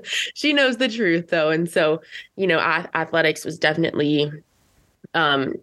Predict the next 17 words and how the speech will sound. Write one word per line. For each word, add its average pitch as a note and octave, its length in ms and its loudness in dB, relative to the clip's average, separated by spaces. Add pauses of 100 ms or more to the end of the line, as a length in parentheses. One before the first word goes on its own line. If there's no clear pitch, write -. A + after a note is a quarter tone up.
(140)
a F3 40 2
huge E3 540 0
bonding D3+ 360 0
point D3 260 -2
for D#3 160 -2
us. D3 240 -2
And D3+ 120 -4
so C#3+ 380 0 (880)
back E3+ 220 0
to - 80 -2
my D3 140 2
point, D3+ 360 0
you E3 120 2
know, D3 180 0
I D3 120 -2
think D3 360 -2
you, D#3+ 560 0